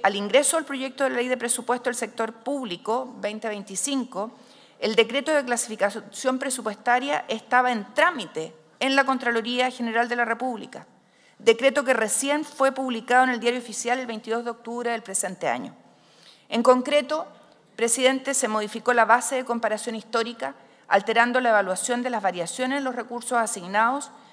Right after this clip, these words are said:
sin un marco normativo, eh, totalmente tramitado. Y esas cosas yo creo que no podemos hacerlas. Es parte de, eh, la debida transparencia y seriedad con la que enfrentamos la discusión presupuestaria.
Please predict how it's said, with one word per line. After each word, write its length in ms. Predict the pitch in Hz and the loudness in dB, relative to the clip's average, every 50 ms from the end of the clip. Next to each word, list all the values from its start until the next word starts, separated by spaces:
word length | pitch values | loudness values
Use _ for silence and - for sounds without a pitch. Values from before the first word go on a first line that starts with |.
| _ _ | _ _
sin 400 | - - - 294 294 302 320 311 - | -6 -4 -2 -2 -2 -2 -4 -6 -6
un 140 | 262 254 247 | -4 -2 0
marco 480 | 247 247 262 262 254 - - 262 254 | 2 2 0 0 -2 -4 -6 -4 -4
normativo, 800 | 240 226 220 220 220 208 214 214 220 226 233 240 240 - - - - - - | -2 -4 -4 -2 -4 -4 -4 -6 -8 -6 -4 -4 -4 -6 -8 -12 -16 -12 -10
eh, 320 | 190 190 190 190 185 180 | -8 -8 -8 -8 -10 -10
totalmente 580 | - 202 202 208 202 208 208 226 220 226 233 226 | -12 -6 -2 -2 -2 -2 -4 -6 -8 -8 -10 -10
tramitado. 560 | 220 202 190 185 170 165 170 165 151 123 - - - _ _ _ _ _ _ _ _ _ _ _ | -8 -8 -8 -8 -6 -4 -4 -4 -4 -6 -8 -14 -20 _ _ _ _ _ _ _ _ _ _ _
Y 100 | - 226 | -8 -4
esas 180 | 269 277 294 294 | -4 -4 -2 -2
cosas 280 | - 311 294 311 302 | -4 -4 -2 -4 -4
yo 100 | 294 269 | -4 -4
creo 200 | 269 269 285 262 | -4 -4 -4 -6
que 100 | - 277 | -6 -8
no 200 | 254 254 269 269 | -6 -6 -6 -6
podemos 360 | 262 285 302 294 294 302 285 | -6 -6 -6 -6 -6 -6 -6
hacerlas. 400 | 285 277 - 285 269 233 190 170 - _ _ _ _ - - _ _ _ _ - | -6 -6 -6 -6 -8 -10 -12 -16 -20 _ _ _ _ -20 -20 _ _ _ _ -6
Es 120 | 233 240 | -6 -6
parte 460 | 233 - - 294 302 294 294 311 302 294 | 0 2 4 4 4 2 0 -4 -2 0
de, 400 | 277 269 269 294 294 302 - - - _ | 0 0 0 0 -2 -6 -10 -14 -20 _
eh, 160 | - - 214 208 | -10 -8 -8 -4
la 200 | 190 226 220 208 | 2 2 2 4
debida 440 | 214 214 185 247 262 233 285 277 277 | 2 0 -4 -4 -2 -2 -2 -2 0
transparencia 1040 | - 240 220 214 - - - 175 185 214 254 302 339 320 - - - - - - - - _ _ _ _ _ - | -2 -2 -2 -2 -2 2 2 4 4 4 2 2 0 -2 -6 -6 -8 -10 -12 -12 -14 -18 _ _ _ _ _ -10
y 100 | 214 214 | -6 -4
seriedad 600 | - - 220 220 220 214 226 226 233 269 254 254 | -2 -2 -2 0 2 4 6 8 6 6 4 0
con 160 | 254 254 254 | -2 -2 0
la 140 | 254 247 240 | -2 -2 -2
que 100 | 240 240 | -4 -6
enfrentamos 640 | 233 233 - 220 180 190 180 - 220 233 247 262 277 | -6 -6 -6 -6 -8 -8 -2 2 2 2 2 2 -2
la 100 | 269 262 | -4 -4
discusión 400 | 262 247 - 233 - - 233 240 | -6 -6 -10 -12 -10 -10 -10 -10
presupuestaria. 720 | - 233 - 226 208 202 - - - 220 208 165 - - | -10 -12 -12 -12 -12 -12 -4 -2 0 0 0 -2 -6 -14